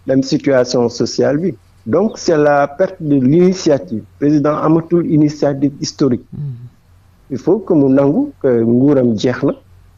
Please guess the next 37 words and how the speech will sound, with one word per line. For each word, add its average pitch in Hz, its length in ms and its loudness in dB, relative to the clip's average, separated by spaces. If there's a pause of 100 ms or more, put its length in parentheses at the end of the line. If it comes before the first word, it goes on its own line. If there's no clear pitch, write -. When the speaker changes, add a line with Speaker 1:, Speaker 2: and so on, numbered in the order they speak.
Speaker 1:
Maintenant, 120 460 -4
qu'il 151 180 2
aide, 143 280 2
euh, 123 480 2
mu 127 320 0 (200)
dimbali 135 380 2
parti 127 420 -6
am 147 180 0
ak 120 240 -6
coalition 131 480 0
am, 131 160 -2 (100)
naka 147 200 -2
la 175 100 4
ñuy 165 200 2 (100)
fexe 156 240 -4 (180)
ba 151 100 0 (100)
amaat 156 220 0 (120)
beneen 170 240 2
souffle. - 500 -4 (220)
Speaker 2:
Hmm. 135 220 -10 (920)
Speaker 1:
C'est - 80 -4
ça 202 240 -2
qu'il 180 180 -2
faut 175 140 0
aller 135 240 2
chercher, 113 480 -2
un 127 80 -2
second 160 360 0
souffle 160 460 0
de 127 80 0
la 127 160 0
majorité 123 800 0
et 120 60 0
de 110 100 -2
l'A 110 220 0
P - 160 -12
R. 95 60 -8